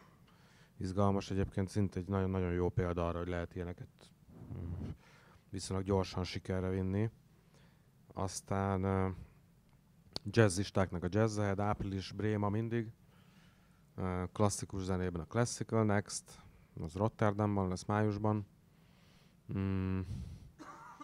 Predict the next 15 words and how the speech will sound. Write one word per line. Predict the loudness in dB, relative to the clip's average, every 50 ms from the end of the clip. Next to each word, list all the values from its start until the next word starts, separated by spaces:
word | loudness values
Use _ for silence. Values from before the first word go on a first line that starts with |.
| -20 -18 -20 -20 -20 -20 -20 -20 -20 -20 -20 -16
Világzenében | -10 -2 0 2 4 4 2 2 2 4 4 4 4 4 2 2
ugye | 4 6 6
a, | 6 6 4 2 0 -2 -2 0 0 0
a | -2
szlovéneknek | -4 -6 -14 -16 -16 -16 -14 -14 -14 -6 0 0 2 2 2 0 0 -2 -4 -2 0
a | 2
Menten | 2 2 2 2 0 -2 -6 -12 -18 -16 -18 -18 -20 -20 -20 -20 _ _ -4 -4 -4 -4
kívül | -4 -6 -4 -2 0 0 0
van, | 2 0 0 0 -2 -4 0
van | 2 2 2 4
erre | 2 0 0
és | -2 -4 -8
a | -10
Druga | -2 -2 0 0 0 0
Godba, | 0 -2 -2 0 2 0 0 0